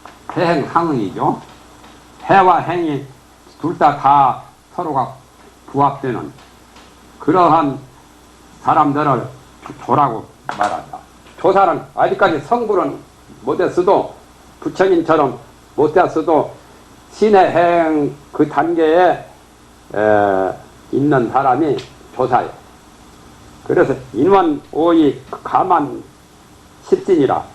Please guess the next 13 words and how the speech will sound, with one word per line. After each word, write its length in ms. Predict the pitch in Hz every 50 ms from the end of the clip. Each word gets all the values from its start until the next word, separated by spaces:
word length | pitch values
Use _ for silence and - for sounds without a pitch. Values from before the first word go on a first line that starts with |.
| - - - - - - -
조사들은 600 | - 151 160 165 185 185 175 170 165 156 143 143 - - - - - - - - _ _ - - - - _ - - - - - - - - - - - -
견성 360 | - 156 208 196 202 190 165 -
성불 380 | 185 220 214 - 175 143 135 - - -
했다 320 | - 196 214 - - 190 185
해도 760 | 139 185 214 214 226 233 190 135 147 180 175 123 107 - - - - - - _ _ - _ _ - _ - - - - - - - - - - - - - - - - - -
석가모니처럼 800 | - - 175 - 226 226 214 208 196 185 - - 170 170 147 127 - - _ _ _ _ _ _ - _ -
완성불은 680 | 107 147 202 202 202 220 220 196 190 175 160 135 - -
아니거든. 680 | 107 135 180 190 180 190 - 117 107 110 143 160 - - - - - - - - - - - - - - - - - - - - - - - - - - - -
그래서 260 | - 147 165 160 127 135 127 - - - - - - -
조사들을 600 | 147 156 165 165 165 156 151 139 131 123 120 - - - - - - -
말할 360 | 131 135 147 143 135 123 -
때 220 | - 120 110 - - - - - - - -
인원 420 | - - 165 185 175 156 139 127